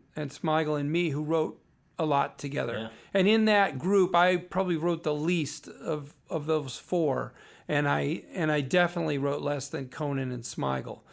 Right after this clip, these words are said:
Speaker 1: They were both great writers, and Smigel in particular was an incredibly important writer to Saturday Night Live.
Speaker 2: So in nineteen eighty-nine, you guys win a writing Emmy, but this frustration, I guess, of not getting a lot of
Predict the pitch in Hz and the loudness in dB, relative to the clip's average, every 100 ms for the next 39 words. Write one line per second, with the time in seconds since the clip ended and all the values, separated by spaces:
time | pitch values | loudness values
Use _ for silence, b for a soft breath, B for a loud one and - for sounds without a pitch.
0 | B B 127 156 170 131 170 165 170 - | B B -2 2 2 2 2 4 2 -2
1 | 170 156 156 147 147 147 131 123 - 151 | 0 0 0 0 0 0 -2 -6 -2 0
2 | 151 139 135 - _ 147 139 165 151 151 | 0 0 -2 -6 _ -4 -4 -6 -4 -4
3 | 131 135 127 - - 151 151 135 185 180 | -2 -4 -6 -14 -10 -6 -6 -4 -2 0
4 | 170 147 143 135 127 B B B B - | 0 -2 -4 -4 -8 B B B B -6
5 | 156 - 180 165 151 135 139 135 127 127 | -6 -2 0 0 0 -2 -2 -2 -6 -6
6 | - 127 123 123 123 123 120 120 113 - | -4 -4 -4 -6 -8 -8 -10 -10 -16 -20
7 | - - 120 113 - 131 123 117 123 120 | -14 -4 -2 -2 -6 -4 -4 -2 -2 0
8 | 113 113 113 104 104 101 104 104 101 98 | 0 0 0 0 -2 -2 -4 -2 -2 -4
9 | 98 110 123 127 123 120 117 117 107 110 | -2 2 2 2 0 0 0 0 -2 -2
10 | 107 - - - 113 - 113 107 120 113 | -2 -4 -16 -6 -2 -2 -2 -2 -2 -2
11 | 113 110 104 107 - 104 92 113 110 110 | -2 -2 0 -2 -2 -4 -4 0 0 0
12 | - 110 104 101 104 B B B - 101 | -2 0 0 -2 -6 B B B -10 -4
13 | 107 101 | -2 -2